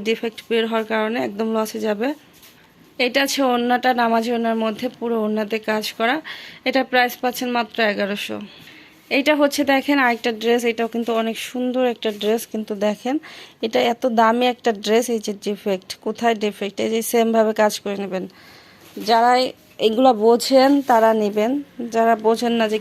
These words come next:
কি করব, নেওয়ার পরে আফসোস করবেন যে কি করব, তারা নিয়েন না। আর যারা এগুলা সম্পর্কে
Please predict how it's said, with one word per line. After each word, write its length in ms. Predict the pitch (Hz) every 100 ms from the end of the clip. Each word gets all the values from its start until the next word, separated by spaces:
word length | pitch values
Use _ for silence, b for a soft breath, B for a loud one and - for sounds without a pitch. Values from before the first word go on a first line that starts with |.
| -
কি 80 | 247 233
করব, 180 | 214 208 214
নেওয়ার 220 | 226 233 226
পরে 160 | 226 226 220
আফসোস 260 | - 226 -
করবেন 220 | 214 208 202
যে 60 | 202
কি 80 | 220 214
করব, 160 | 202 196 220
তারা 180 | 208 214
নিয়েন 200 | 208 190 190
না। 60 | 196 - B B B -
আর 60 | 202
যারা 160 | 226 233
এগুলা 200 | 220 240 233 220 -
সম্পর্কে 400 | 233 220 226 226